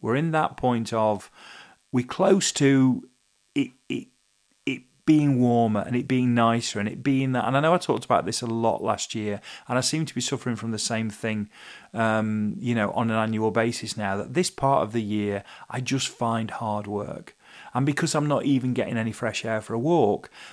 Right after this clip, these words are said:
then I'm actually cocooning myself away, which is what I've done to a certain extent today. I've sat and watched television for a couple of hours,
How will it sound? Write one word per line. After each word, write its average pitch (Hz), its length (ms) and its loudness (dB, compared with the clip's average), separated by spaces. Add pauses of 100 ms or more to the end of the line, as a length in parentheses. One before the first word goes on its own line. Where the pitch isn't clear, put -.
(120)
then 131 500 2 (240)
I'm 131 180 4
actually 127 360 -2
cocooning 123 440 0
myself 110 420 -2
away, 117 540 2
which 135 180 -2
is 120 100 -6
what 123 140 4
I've 123 120 2
done 120 160 -2
to - 100 -10
a 104 60 -6
certain 104 240 -4
extent - 320 -8
today. 123 260 0
I've 120 100 0
sat - 160 -6
and 120 100 -6
watched 107 220 -10
television 131 360 -6
for 123 80 -6
a - 20 -6
couple 120 220 -6
of 120 80 -4
hours, 113 340 0